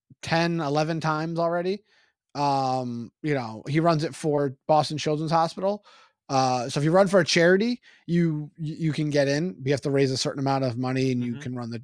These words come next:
Speaker 1: run the thing. Um, a lot of people just run it because it's not, up until twenty thirteen, it was a very loose race. You could jump in and run it with, like, a group of people without a bib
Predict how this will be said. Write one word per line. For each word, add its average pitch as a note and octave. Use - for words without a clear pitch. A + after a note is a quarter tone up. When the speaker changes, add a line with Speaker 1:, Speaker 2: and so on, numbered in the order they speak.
Speaker 1:
run B2+
the A#2+
thing. B2
Um, B2+
a D3+
lot D#3
of F3
people E3
just C3+
run C3+
it E3
because D3
it's C#3+
not, E3
up G#3+
until A3
twenty G3
thirteen, G3
it G3+
was D3+
a C3+
very D#3
loose C#3
race. B2+
You D#3+
could D3
jump D3+
in C#3+
and C3+
run B2+
it D3
with, C3+
like, B2+
a B2
group B2+
of A#2
people C3+
without B2
a A#2
bib B2